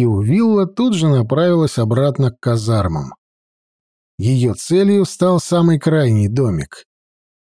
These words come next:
Если что пойдёт не по плану, от него будет быстрее всего сбежать обратно к решётке. Замки Иовилла навешивать обратно не стала. Зверей пока сдержат и засовы.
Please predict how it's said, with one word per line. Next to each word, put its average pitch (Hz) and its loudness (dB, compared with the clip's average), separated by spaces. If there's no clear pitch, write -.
Если 156 -2
что 160 -2
пойдёт 143 0
не 139 2
по 123 -2
плану, 156 0
от 113 -4
него 165 0
будет 160 0
быстрее 151 0
всего 156 0
сбежать 123 0
обратно 120 -2
к 117 -4
решётке. 110 -4
Замки 131 0
Иовилла 147 2
навешивать 160 0
обратно 143 0
не 156 2
стала. 117 -2
Зверей 208 0
пока 104 -2
сдержат 87 -8
и 95 -6
засовы. 151 -2